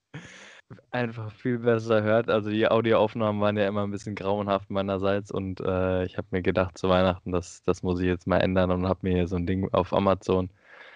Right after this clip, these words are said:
äh, bestellt. Ich hoffe, das wird besser.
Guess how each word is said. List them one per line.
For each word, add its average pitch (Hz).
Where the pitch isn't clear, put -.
äh, 92
bestellt. 104
Ich 107
hoffe, 147
das 139
wird 113
besser. 156